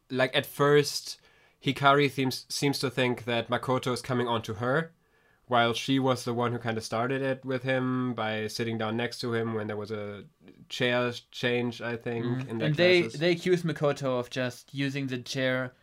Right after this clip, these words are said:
Speaker 2: seats to sit next to Sakai so
Speaker 1: Yeah.
Speaker 2: that he could get to her.
Speaker 1: There's also a small theme brought up here that's gonna be relevant later on in the episode,
Speaker 2: Mm.
Speaker 1: where one of the arguments for why the two of them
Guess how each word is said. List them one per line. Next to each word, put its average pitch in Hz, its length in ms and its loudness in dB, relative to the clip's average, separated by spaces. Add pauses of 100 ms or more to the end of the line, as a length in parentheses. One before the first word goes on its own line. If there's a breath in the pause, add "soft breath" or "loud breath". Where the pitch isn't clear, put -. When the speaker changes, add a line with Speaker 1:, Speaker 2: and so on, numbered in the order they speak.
(200)
Speaker 2:
seats 131 420 -2
to - 120 -8
sit 139 280 -4
next 135 240 0
to 143 80 -6
Sakai 127 500 2
so 110 80 4
Speaker 1:
Yeah. 107 80 4
Speaker 2:
that 127 180 -4
he 135 140 0
could 131 460 -8
get 131 200 -2
to 139 160 -6
her. 127 240 -4 (560 soft breath)
Speaker 1:
There's 151 160 2
also 160 560 8
a 135 360 6
small 143 320 6
theme 147 360 6
brought 117 240 2
up 110 200 -4
here 110 120 -2
that's 104 140 -10
gonna 117 180 -2
be 110 200 -2 (280)
relevant 117 480 0
later 110 240 0
on 107 120 -2
in 104 80 -6
the 107 100 -2
episode, 101 520 -6 (100)
Speaker 2:
Mm. 127 240 -8 (160)
Speaker 1:
where 110 580 2
one 127 180 2
of 127 100 0
the 131 100 -8
arguments 117 500 0
for 117 140 -2
why 113 200 2
the 113 100 -4
two 117 280 -4
of 110 120 -6
them 104 460 -6